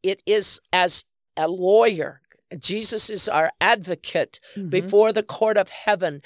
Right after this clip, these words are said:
Speaker 1: And we, we go to him, we go to God the Father, and we say, "We plead the blood."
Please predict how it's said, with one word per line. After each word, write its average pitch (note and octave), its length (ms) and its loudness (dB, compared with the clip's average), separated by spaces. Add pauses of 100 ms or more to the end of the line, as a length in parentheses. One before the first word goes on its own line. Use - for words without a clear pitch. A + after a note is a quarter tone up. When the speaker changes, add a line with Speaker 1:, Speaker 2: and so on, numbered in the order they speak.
(260)
Speaker 1:
And F#3 280 0
we, A3+ 340 -6 (100)
we G#3 260 4
go G#3 280 6
to G3+ 320 0
him, G3+ 480 0
we F#3 100 0
go G3+ 300 4
to - 180 -8
God G3+ 280 2
the F#3 100 -2
Father, G3 360 2
and F#3+ 80 0
we F3+ 120 -8
say, F#3+ 240 0
"We G#3 180 -6
plead G#3+ 500 -6
the F#3 120 4
blood." D#3+ 580 0